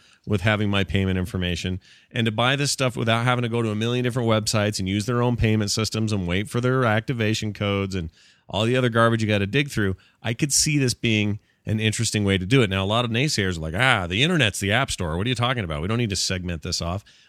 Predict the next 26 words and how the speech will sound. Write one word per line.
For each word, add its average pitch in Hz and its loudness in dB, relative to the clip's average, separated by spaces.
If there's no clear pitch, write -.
I 175 -4
don't 233 -2
think 233 -2
they're 208 2
doing 170 2
that. 82 0
I 98 0
think 151 -2
they're 170 -2
just 147 -4
creating 131 0
a 110 0
method 110 0
for 101 0
middle, 127 2
sm-, 143 0
small 160 4
to 165 4
middle 135 4
tier 131 0
development 110 -2
teams 87 -6
to 113 2
have 107 0
a 123 0
place 95 -2